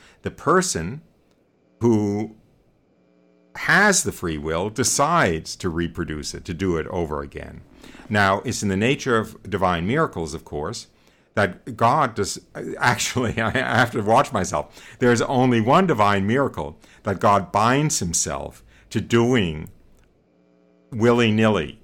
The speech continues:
to doing whether he wants to or not, to doing every single time. And that is actually transubstantiation. That's the consecration of the host at Mass.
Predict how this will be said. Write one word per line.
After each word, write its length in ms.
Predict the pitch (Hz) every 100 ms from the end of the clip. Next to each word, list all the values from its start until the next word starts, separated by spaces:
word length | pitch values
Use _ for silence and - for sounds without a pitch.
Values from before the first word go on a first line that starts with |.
| -
to 120 | 104
doing 480 | 80 113 113 113 104
whether 240 | 95 92
he 80 | 92
wants 360 | 90 104 110 110
to 100 | 110
or 120 | 90
not, 380 | 92 92 78 -
to 80 | 90
doing 360 | 82 90 87
every 280 | - 110 107
single 320 | - 104 87
time. 460 | 85 135 139 82 73 _ - - -
And 180 | 147 131
that 180 | 156
is 100 | 147
actually 500 | 117 120 120 - 101
transubstantiation. 1120 | 95 107 104 104 - 87 87 92 98 139 -
That's 200 | 82 113
the 60 | 135
consecration 680 | - 101 104 101 92 92 95
of 80 | 87
the 120 | 85
host 280 | 90 92 90
at 120 | 82
Mass. 540 | 113 143 85 - -